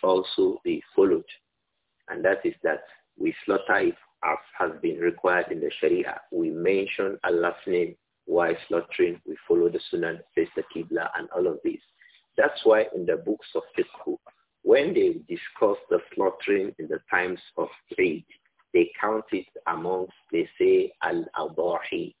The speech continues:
Babu, Al Kitabul Adahi, the chapter regarding the slaughterings of Eid. When they even discuss the slaughterings other than the slaughterings of Eid,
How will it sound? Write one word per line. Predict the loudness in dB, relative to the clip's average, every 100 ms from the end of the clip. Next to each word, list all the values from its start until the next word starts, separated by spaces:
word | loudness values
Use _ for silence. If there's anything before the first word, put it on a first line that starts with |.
| _ _ _ _ _
Babu, | -2 0 0 0 -4 -4
Al | -2 0 2 0 -4 _ _ _ _ -10
Kitabul | -6 0 0 0 0 -2 -4
Adahi, | -2 -2 2 2 2 -2 -6 -8 -12 _ _ _ _ _ _ _ _ _
the | -4 -2
chapter | -2 -2 -2 -2 0
regarding | 0 0 0 0 0
the | -4 0
slaughterings | 0 2 -2 -8 -4
of | -4 -4 -2
Eid. | 0 0 -2 -12 -18 -20 _ _ _ _ _ _ _ 0
When | 6 6 4 0
they | 2 2
even | 0 0 0 0 -2 -4
discuss | -6 -6 -6 -2 -2 -4 -16 -20 _ _ _ _ _ _ _ _ _ _ 0
the | 0 2
slaughterings | -4 -4 0 -2 -2 -8 -18 -20 _ _ _ 6
other | 6 8 6 4
than | 2 -2 -4
the | -10 0
slaughterings | 0 0 -4 -8 -8 -6
of | -6 -8 -10
Eid, | -8 -10